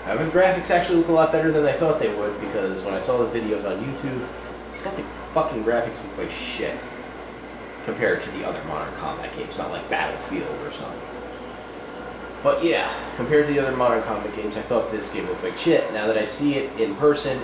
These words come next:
it actually looks really good. So, definitely looks better than the last couple of ones. So,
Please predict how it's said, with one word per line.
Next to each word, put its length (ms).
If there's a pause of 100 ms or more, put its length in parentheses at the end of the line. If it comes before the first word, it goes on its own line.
it 80
actually 340
looks 160
really 220
good. 260 (480)
So, 220 (580)
definitely 280
looks 120
better 160
than 200
the 60
last 440
couple 160
of 180
ones. 300 (3750)
So, 280